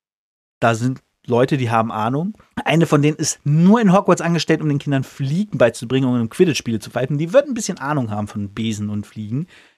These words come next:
Wenn die den auseinandernehmen und sich angucken, dann wird der danach ja wohl wieder tauglich sein.“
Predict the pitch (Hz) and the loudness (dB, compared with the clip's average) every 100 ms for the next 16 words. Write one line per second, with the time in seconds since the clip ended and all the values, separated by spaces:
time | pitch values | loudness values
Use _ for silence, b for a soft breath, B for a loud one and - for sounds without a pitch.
0 | - 131 131 143 151 120 127 117 135 156 | -2 2 2 2 2 2 2 2 4 4
1 | 143 131 117 - 139 139 160 160 131 117 | 4 2 -2 -2 -2 0 -2 2 2 2
2 | 127 - 170 147 120 107 101 123 165 135 | 0 0 2 2 2 0 -2 -2 0 2
3 | 139 127 139 135 113 - - 190 - - | 2 0 0 2 2 0 2 2 0 -8
4 | 107 - 101 95 - 110 | -8 -8 -10 -12 -14 -20